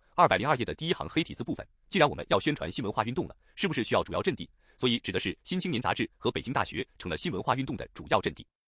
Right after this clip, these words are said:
我们要知道，最开始新文化运动是在北京举行的。那第二点原因，第三点基本内容简单了解一下。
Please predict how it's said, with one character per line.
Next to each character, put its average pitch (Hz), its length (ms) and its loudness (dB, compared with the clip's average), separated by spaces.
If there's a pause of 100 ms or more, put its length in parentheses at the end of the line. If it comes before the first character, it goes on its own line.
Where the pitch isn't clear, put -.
(120)
我 - 80 0
们 143 60 8
要 131 80 10
知 117 80 2
道， 107 260 -2
最 196 100 2
开 143 140 6
始 127 140 0
新 127 100 -2
文 110 80 0
化 110 100 2
运 107 120 0
动 110 180 -2
是 - 140 -4
在 87 100 -4
北 73 140 -6
京 143 160 -4
举 - 100 -8
行 - 140 -12
的。 - 100 -12 (460)
那 120 160 8
第 147 100 4
二 143 80 8
点 80 100 -2
原 76 140 -4
因， 85 100 -2 (140)
第 151 100 -2
三 170 140 4
点 80 140 -2
基 143 100 -2
本 - 80 0
内 101 80 2
容 69 220 -6
简 - 180 -4
单 117 140 2
了 92 100 2
解 87 100 -2
一 - 80 -10
下。 - 160 -8